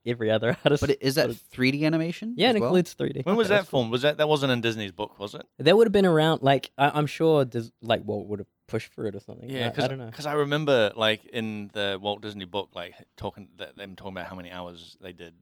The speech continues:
Speaker 1: Yeah.
Speaker 3: stuff like that. And
Speaker 1: For, for the love of it, you mean?
Speaker 3: It wa-, <laughs> yeah,
Speaker 1: Because
Speaker 3: ba-,
Speaker 1: that's the other side.
Speaker 3: basically, yeah.
Speaker 1: That's the other side of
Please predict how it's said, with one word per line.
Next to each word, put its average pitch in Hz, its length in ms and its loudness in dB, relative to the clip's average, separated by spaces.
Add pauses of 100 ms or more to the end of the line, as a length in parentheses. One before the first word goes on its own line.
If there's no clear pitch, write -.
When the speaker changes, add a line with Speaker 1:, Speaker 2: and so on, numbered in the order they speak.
(120)
Speaker 1:
Yeah. 117 160 0
Speaker 3:
stuff 98 220 -18
like 85 100 -16
that. 87 240 -18
And 87 160 -20
Speaker 1:
For, - 140 2
for - 100 -8
the 120 100 2
love 110 220 0
of 156 160 -6
it, - 100 -12 (180)
you 156 100 -6
mean? 180 160 -4 (260)
Speaker 3:
It 151 60 -10
wa-, - 260 -4
<laughs> - 60 -20
yeah, 147 180 6
Speaker 1:
Because 202 220 8
Speaker 3:
ba-, 233 60 8
Speaker 1:
that's 247 180 6
the 190 160 8
other 202 180 8
side. 113 160 4
Speaker 3:
basically, 110 240 4
yeah. 160 260 4 (280)
Speaker 1:
That's 180 180 4
the 196 120 6
other 170 140 4
side 110 280 2
of 107 160 -4